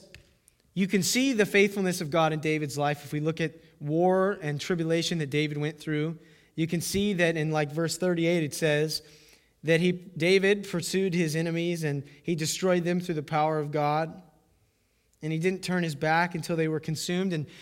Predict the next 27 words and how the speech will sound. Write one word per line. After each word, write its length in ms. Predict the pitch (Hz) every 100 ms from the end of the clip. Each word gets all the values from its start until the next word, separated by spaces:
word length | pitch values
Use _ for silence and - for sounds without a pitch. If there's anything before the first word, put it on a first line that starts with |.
| -
how 220 | - 156 214
many 200 | 233 220
of 40 |
you 80 | 196
know 220 | 196 202
the 100 | 175
disaster 640 | 151 135 165 175 180 180
that 140 | 151 151
comes 400 | 175 170 160 - -
when 220 | 151 147
God 280 | 156 160 156
gives 240 | 180 151
instruction 540 | 151 - 175 160 175
to 80 | 156
completely 720 | 131 151 - 185 180 165 160 - - _ _ _ -
destroy 600 | 143 - 175 175 175 160
an 80 |
enemy 340 | 151 160 170 165
and 120 | 135
some 260 | - 165 147
are 80 |
left? 440 | 139 147 120 - - - - _ _ _ _ _ _ _
And 140 | 139 151
the 40 |
instruction's 580 | 147 - 185 - 165 139
not 180 | 156 -
followed. 500 | 151 139 113 123